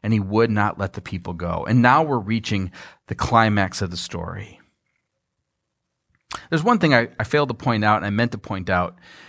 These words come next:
is that it says in talking about this, this plague of, of, of, uh, of hail in chapter nine, that it says that some of the Egyptians, they heard the message of the plague of,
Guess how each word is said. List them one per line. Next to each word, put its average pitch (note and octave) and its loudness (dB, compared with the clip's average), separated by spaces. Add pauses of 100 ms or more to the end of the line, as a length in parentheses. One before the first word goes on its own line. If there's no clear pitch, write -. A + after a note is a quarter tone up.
(120)
is C3+ 2
that D#3+ 6
it E3+ 2
says G3+ 4
in C#3 2
talking C#3+ 2
about A#2+ 2
this, A2+ 2
this A#2 -2 (100)
plague C#3 4
of, G2+ -2
of, G#2+ -2 (220)
of, G2 -2
uh, G#2 -6
of G#2+ -4
hail A2 0 (380)
in A2 2
chapter B2 0
nine, G2+ 0 (240)
that C#3 -2
it F3 4
says F#3+ 4
that - -2
some C4+ 2
of C#4+ 2
the G3+ 2
Egyptians, C#3 0
they B2+ 0
heard B2 2 (200)
the C3+ 2
message E3+ 4
of C3+ -4
the A#2+ -6
plague C#3+ 2
of, A#2 -6